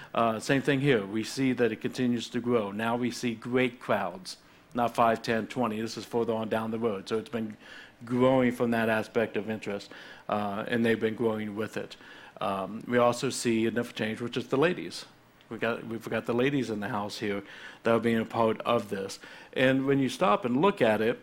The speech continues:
again, what are the other disciples observing about that? He's opening the door to the ladies, not just to the Samaritans,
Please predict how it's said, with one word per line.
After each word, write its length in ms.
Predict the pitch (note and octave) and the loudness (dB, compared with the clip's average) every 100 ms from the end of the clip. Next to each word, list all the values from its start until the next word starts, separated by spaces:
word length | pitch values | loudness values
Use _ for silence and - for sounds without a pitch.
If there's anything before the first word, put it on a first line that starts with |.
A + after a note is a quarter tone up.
| - _ _ - | -16 _ _ -4
again, 480 | C3 C3 E3 A#2+ A#2+ | 0 4 4 4 4
what 180 | C3 D3+ | 4 4
are 60 | |
the 200 | C#3 C3 | 6 6
other 160 | C#3 C#3+ | 6 4
disciples 560 | B2 B2 A#2 A2 A#2+ | 2 2 2 2 -2
observing 500 | A#2 G2+ A#2+ C3+ A#2 | -4 -2 0 0 0
about 380 | G#2 G2+ F3 D#3 | 0 2 2 2
that? 280 | G#2 D2 C#2+ - _ _ _ _ _ _ _ _ - - | -4 -4 -8 -14 _ _ _ _ _ _ _ _ -20 -2
He's 220 | C3 C3 | 2 4
opening 380 | A#2+ A2+ B2+ B2+ | 4 4 2 2
the 80 | A#2 | 2
door 160 | A#2+ | 0
to 140 | A#2+ B2+ | 0 0
the 100 | B2 | 2
ladies, 380 | D3+ B2+ G2+ | 2 2 -2
not 160 | A2 A2 | -8 -6
just 200 | C3+ A#2 | -6 -6
to 60 | A#2+ | -10
the 140 | A2+ | -10
Samaritans, 680 | - A2 G#2 G2 G2+ C#3+ - | -6 -4 -4 -6 -8 -8 -12